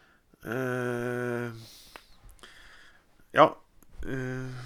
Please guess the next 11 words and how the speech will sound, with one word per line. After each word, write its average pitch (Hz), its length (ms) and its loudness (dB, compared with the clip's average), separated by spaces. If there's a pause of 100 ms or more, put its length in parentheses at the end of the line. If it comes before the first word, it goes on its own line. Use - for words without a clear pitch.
(120)
oppover 139 320 6
Groruddalen 131 460 6
for 147 100 4
eksempel, 139 380 2
eller 131 220 6
et 127 180 2
eller 127 140 4
annet 127 120 -2
sånt 127 220 -4
nå, 160 80 4 (800)
eh, 120 300 2